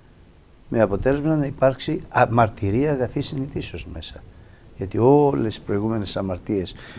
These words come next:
που έχουν δημιουργήσει προβλήματα συνείδησης, συνειδησιακά προβλήματα, τύψεις, δηλαδή, ερηνίες που λέγανε οι αρχαίοι Έλληνες, στον άνθρωπο, με το βάφτισμα εξαφανίζονται. Γιατί; Και το περιγράφει πάρα πολύ ωραία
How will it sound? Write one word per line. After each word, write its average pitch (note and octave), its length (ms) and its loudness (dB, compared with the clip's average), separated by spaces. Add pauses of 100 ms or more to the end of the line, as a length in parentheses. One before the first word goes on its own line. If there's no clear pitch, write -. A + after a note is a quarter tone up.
(160)
που - 80 -4
έχουν A2 180 -2
δημιουργήσει G#2 560 -2
προβλήματα G2 580 -2
συνείδησης, G2 800 -2 (220)
συνειδησιακά G#2+ 760 -2
προβλήματα, G#2+ 680 -2 (380)
τύψεις, - 540 2
δηλαδή, F2+ 300 -4 (220)
ερηνίες D3 640 6
που - 80 -10
λέγανε F#2+ 340 0
οι G2 40 -6
αρχαίοι G2+ 360 -6
Έλληνες, F2 360 -8 (380)
στον A2 260 2
άνθρωπο, C3 440 4 (140)
με A#2 100 0
το F#2 200 -2
βάφτισμα C3 480 4
εξαφανίζονται. D#3+ 680 0
Γιατί; C#3 460 2 (640)
Και - 120 -16
το G#2+ 120 2
περιγράφει G#2 520 6
πάρα A2 260 6
πολύ F#2+ 280 0
ωραία F#2 360 0